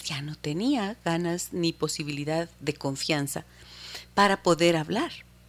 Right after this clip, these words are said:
y decir lo que le ocurría. Y empieza a navegar por internet buscando información.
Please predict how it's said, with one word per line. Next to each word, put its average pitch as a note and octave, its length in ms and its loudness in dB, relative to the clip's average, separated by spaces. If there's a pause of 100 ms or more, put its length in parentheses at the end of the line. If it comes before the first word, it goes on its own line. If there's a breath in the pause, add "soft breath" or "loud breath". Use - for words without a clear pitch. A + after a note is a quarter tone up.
(600)
y F3 100 -2
decir D#3 300 0
lo D#3 120 0
que C#3+ 120 -4
le C#3+ 80 -2
ocurría. F3 420 -4 (460 loud breath)
Y G#3 140 -4
empieza B3+ 640 2
a F#3 80 0
navegar F3 500 0
por E3+ 180 -2
internet D#3+ 640 -4 (340)
buscando E3 800 -2
información. D#3 760 -6